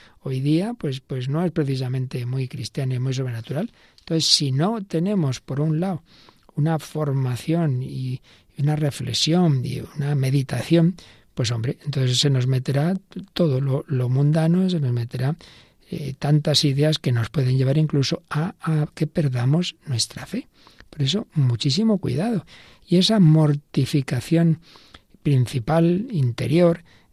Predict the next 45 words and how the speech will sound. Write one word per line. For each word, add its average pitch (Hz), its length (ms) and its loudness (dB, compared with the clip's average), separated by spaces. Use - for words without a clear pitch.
de, 123 380 -2
de 127 240 -4
tener 120 260 -4
cuidado 202 380 2
con 123 260 0
las 117 260 -2
ideas, 233 560 0
de, 127 360 -2
de 127 180 -2
no 147 160 2
dejar 151 320 2
ideas 135 380 2
que - 80 -2
nos 123 200 0
pueden 123 300 -4
hacer 117 280 -6
daño, 214 400 2
de 147 320 -2
ideas 131 440 -4
que, - 240 -8
que - 120 -6
nos 127 200 0
disipan 208 640 0
o 151 80 -2
que 143 120 2
nos 127 160 2
encienden 131 520 2
en 113 160 -2
cólera, 208 580 2
o, 143 460 2
o, 131 480 0
o 139 100 -4
darle 151 300 0
vueltas 160 420 0
y 156 40 2
más 135 180 0
vueltas 143 340 -2
a 135 80 -2
preocupaciones. 151 840 0
Y 123 80 -6
mire, 127 160 -8
vamos 143 260 0
a 131 60 -8
ver, - 180 -16
pero, 143 220 -8